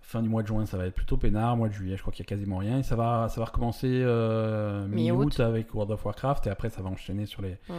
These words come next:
Speaker 1: sur les grosses sorties de la rentrée, des périodes de fête. Mais, euh, voilà, pour l'instant, c'est calme. Mais vendredi, vendredi vingt-deux sort sur Nintendo Switch, euh, Mario Tennis.
Speaker 2: Mais c'était pas déjà sorti ?
Speaker 1: Non, il y avait la pub.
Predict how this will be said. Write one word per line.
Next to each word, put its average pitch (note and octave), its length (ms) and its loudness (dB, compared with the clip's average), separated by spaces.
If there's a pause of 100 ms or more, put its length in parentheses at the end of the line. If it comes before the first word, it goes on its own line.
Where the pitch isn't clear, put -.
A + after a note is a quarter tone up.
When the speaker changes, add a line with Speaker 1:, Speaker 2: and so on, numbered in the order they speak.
(340)
Speaker 1:
sur - 80 -6
les F2+ 80 -6
grosses G#2+ 320 2
sorties G#2+ 240 0
de G2+ 40 0
la F#2 100 0
rentrée, G#2 460 -2
des F#2+ 120 -4
périodes F2 240 6
de F#2 80 -6
fête. E3+ 300 -2
Mais, B2 260 2
euh, C#3+ 80 0
voilà, C3 400 -6
pour C#3+ 80 4
l'instant, C#3+ 200 2
c'est D3 140 -4
calme. F#2 300 -4
Mais F3 320 2
vendredi, D#3+ 580 4
vendredi C3+ 300 2
vingt-deux C3+ 260 4
sort B2+ 240 -2
sur - 120 -2
Nintendo G#2+ 360 0
Switch, - 320 0 (540)
euh, A2 260 0
Mario B2+ 300 2
Tennis. G#2 440 -2 (880)
Speaker 2:
Mais F3+ 80 -6
c'était - 220 -8
pas F3+ 120 2
déjà E3+ 220 -4
sorti ? - 320 -12 (160)
Speaker 1:
Non, A#2 160 4
il F#2+ 60 2
y - 20 -2
avait D#2+ 100 -6
la D2+ 80 -8
pub. G#3 380 4